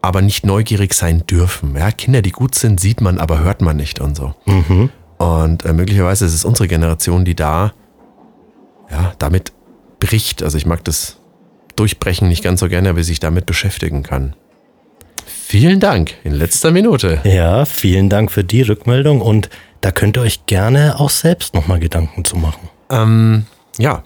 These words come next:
Speaker 1: das war unsere Version mit, äh, euren Versionen von, wie man Neugier verstehen kann. Wie gesagt, nochmal, es ist bei uns nicht der Anspruch, jetzt das auf einer extrem wissenschaftlichen Basis, ähm, Studienarbeit oder Doktorandenarbeit, äh,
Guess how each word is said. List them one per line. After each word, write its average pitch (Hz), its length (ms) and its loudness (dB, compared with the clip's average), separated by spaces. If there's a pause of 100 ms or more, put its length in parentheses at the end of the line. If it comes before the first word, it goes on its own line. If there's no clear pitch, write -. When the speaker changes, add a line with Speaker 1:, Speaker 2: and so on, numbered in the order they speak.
(200)
Speaker 1:
das 117 180 0
war 170 100 2
unsere 156 260 2
Version 101 640 0
mit, 107 260 -4
äh, - 260 -8 (180)
euren 117 380 2
Versionen 87 500 0
von, 92 220 0
wie 98 80 0
man 101 180 2
Neugier 98 380 0
verstehen 101 540 -2
kann. 73 400 -6
Wie 95 40 -8
gesagt, 110 240 -2
nochmal, 98 520 -2
es - 300 -10 (300)
ist 98 200 -14
bei 120 80 -4
uns 135 180 -2
nicht 123 180 -2
der 95 120 -2
Anspruch, 92 600 -4 (520)
jetzt - 280 -4
das 92 160 -2
auf 87 240 -2
einer 87 280 -2 (320)
extrem 117 500 0
wissenschaftlichen 107 720 -2
Basis, 101 760 -2
ähm, 90 480 0 (640)
Studienarbeit 113 840 0
oder 98 100 0
Doktorandenarbeit, 95 760 -2
äh, - 240 -6